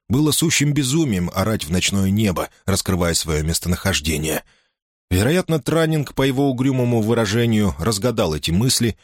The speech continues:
и, подойдя, с дружелюбной небрежностью предложил отойти на пару слов.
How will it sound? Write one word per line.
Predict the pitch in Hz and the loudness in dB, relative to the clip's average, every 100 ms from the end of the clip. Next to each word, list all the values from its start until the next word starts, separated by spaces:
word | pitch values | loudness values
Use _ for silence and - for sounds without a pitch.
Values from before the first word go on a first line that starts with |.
| _ | _
и, | - | -6
подойдя, | 104 92 92 85 120 107 - | -2 0 0 2 0 0 -4
с | 87 | -4
дружелюбной | 104 98 107 107 80 87 | -2 0 0 0 0 0
небрежностью | 82 78 113 92 95 - 85 | 0 0 0 0 -2 -2 -6
предложил | - 82 80 92 | -2 -2 0 -2
отойти | - - 95 92 - | -4 -2 -2 -2 -2
на | 78 73 | -2 -2
пару | 80 80 | -2 -2
слов. | - - 76 - - | -2 -2 -6 -8 -12